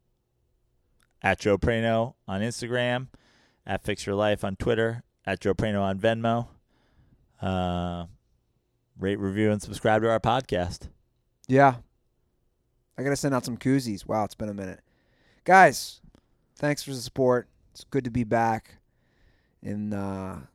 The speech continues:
Speaker 2: Crazy Town.
Speaker 1: Crazy Town, U S A.
Speaker 2: Have a great week.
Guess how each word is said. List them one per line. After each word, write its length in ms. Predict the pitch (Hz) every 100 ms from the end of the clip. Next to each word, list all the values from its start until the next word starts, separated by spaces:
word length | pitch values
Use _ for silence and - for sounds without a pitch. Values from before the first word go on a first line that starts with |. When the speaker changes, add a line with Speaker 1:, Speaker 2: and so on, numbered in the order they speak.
| -
Speaker 2:
Crazy 320 | 127 113 110
Town. 540 | 120 107 104 101 - _ _ _ _
Speaker 1:
Crazy 240 | 98 82
Town, 240 | - 95
U 100 | 92
S 160 | 92 90
A. 240 | 98 95 98 _ _ _ _ _ _ _ _ _ _ -
Speaker 2:
Have 140 | 135
a 60 | 123
great 240 | 160 185
week. 480 | 170 180 180 -